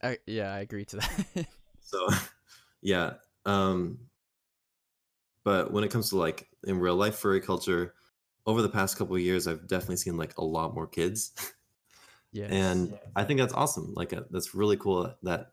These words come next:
Speaker 2: kids are attending conventions with their parents. Like, they're literally the next generation of furries. And,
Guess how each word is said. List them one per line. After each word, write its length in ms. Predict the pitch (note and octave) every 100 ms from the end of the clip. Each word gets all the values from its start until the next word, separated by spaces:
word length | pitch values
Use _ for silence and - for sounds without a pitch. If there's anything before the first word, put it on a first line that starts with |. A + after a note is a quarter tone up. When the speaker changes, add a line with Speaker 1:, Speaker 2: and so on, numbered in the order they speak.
| -
Speaker 2:
kids 260 | G2 E2+ F2
are 420 | E2 E2 E2 - -
attending 340 | - F#2 E2+ D#2
conventions 400 | E2+ E2 - E2
with 100 | -
their 100 | D#2
parents. 600 | - F#2 F2+ E2 - - _ _ _ _
Like, 180 | F#2 E2
they're 200 | G2 F#2+
literally 320 | F2 F#2 E2+
the 120 | D#2+ E2
next 240 | D#2+ -
generation 600 | - D#2+ D#2+ D#2+ - - C3
of 260 | E2+ D#2 - _ -
furries. 600 | - F#2 D#2+ E2 - - E2+
And, 300 | D#2+ D#2+